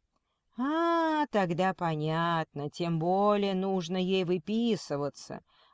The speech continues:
а ее лечащий врач все тянет. "Как он вам?" Ксения вспомнила подслушанный телефонный разговор Александры. "Как вам сказать? Роман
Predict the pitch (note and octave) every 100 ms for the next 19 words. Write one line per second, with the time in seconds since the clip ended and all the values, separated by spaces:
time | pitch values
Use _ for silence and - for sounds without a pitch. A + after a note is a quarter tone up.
0 | - D#3+ E3+ F3 E3+ F3 F3 F3 - D#3+
1 | - E3 D#3 F3+ F#3+ D#3+ - - - D#3
2 | - - - F#3+ B3+ C#4+ C4 E3 C3+ -
3 | _ _ _ _ _ _ _ _ _ _
4 | _ - E4+ D#4+ - D3+ C#3+ C3+ C3 B2+
5 | - _ _ _ - G#3+ G3+ F#3+ F3+ -
6 | - G#3 F#3 F3 E3 E3+ E3+ - G3 F3
7 | - F3 E3 - F3 - F3+ E3+ E3+ E3
8 | D3+ E3 E3 E3 - E3 E3+ - G3 E3+
9 | C3+ B2 - - _ _ _ _ _ -
10 | G#4+ A#4 - D#3 D#3+ D#3+ - - E3 D#3
11 | C#3 D3+ D3 - - - _ _ _ D#3+
12 | F3 F3+ F#3+ F#3+ G3 F#3